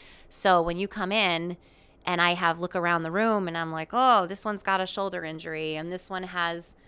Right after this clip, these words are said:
you know, um, a, a tricep injury and this one can't, uh, just,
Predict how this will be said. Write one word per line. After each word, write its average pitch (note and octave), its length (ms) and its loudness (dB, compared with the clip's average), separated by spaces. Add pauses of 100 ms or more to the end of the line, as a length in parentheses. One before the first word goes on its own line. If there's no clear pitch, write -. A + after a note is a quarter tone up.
(240)
you F#3 140 -8
know, D#3+ 400 0
um, E3 400 -6 (300)
a, E3 260 -4 (100)
a F3+ 60 -10
tricep G3+ 520 -2
injury E3 400 -4
and D#3+ 120 -6
this F3+ 160 -8
one F3 280 -2
can't, F3 520 -4
uh, - 120 -4
just, - 280 -10